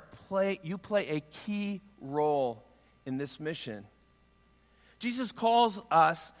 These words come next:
into his mission to reach those who are outside of the family of God. And then he encourages us, the church, to continue to grow in our faith and help them to grow in their faith.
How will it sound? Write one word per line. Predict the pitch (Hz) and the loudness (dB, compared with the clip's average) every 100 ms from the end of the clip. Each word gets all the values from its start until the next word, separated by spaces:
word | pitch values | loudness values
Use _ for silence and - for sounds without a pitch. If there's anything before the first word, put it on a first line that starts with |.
| - - _ 196 | -20 -20 _ 0
into | 240 220 254 | 0 2 2
his | 226 170 | 2 0
mission | 180 175 180 147 | -4 -2 -4 -2
to | 156 | -2
reach | 175 233 - | 0 -2 2
those | 214 190 | 2 2
who | 180 160 | 2 2
are | 160 | 6
outside | 214 - 233 214 | 4 6 4 4
of | 185 | 0
the | |
family | - 185 190 175 | 0 0 2 -2
of | 156 | 4
God. | 151 135 - - | 4 4 0 -2
And | 185 208 | 0 4
then | 247 | 4
he | 233 | 4
encourages | 214 214 233 247 185 185 | 0 2 4 4 0 0
us, | 196 185 - | 2 2 0
the | 175 | -2
church, | 247 214 - | 2 0 0
to | 170 | -6
continue | 180 226 247 240 | -4 -2 -2 -2
to | 175 | -4
grow | 170 202 214 208 | 2 4 4 4
in | 175 185 | -2 0
our | 190 220 | 2 2
faith | - 151 123 - - | 2 -2 -4 -6 -2
and | 185 | 2
help | 196 214 - | 4 2 0
them | 220 247 240 | 0 0 0
to | 190 | 0
grow | 185 180 180 | 4 4 4
in | 190 196 | -2 2
their | 202 | 2
faith. | - 143 123 | 2 -2 -6